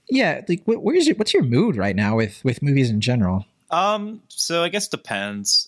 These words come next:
Speaker 2: Um, I feel like the parameter is, uh,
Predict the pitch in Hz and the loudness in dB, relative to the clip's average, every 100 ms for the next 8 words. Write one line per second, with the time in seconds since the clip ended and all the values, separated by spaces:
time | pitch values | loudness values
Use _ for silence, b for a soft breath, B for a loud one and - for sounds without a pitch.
0 | - 104 104 95 92 87 107 156 180 151 | -4 -2 -2 -2 -6 -8 -4 -2 0 0
1 | 127 104 _ - _ _ _ _ 113 101 | -2 -6 _ -20 _ _ _ _ -8 -4
2 | 110 120 120 120 113 104 95 - - 95 | -4 -4 -4 -4 -4 -4 -2 -4 -4 -10
3 | 90 90 | -8 -8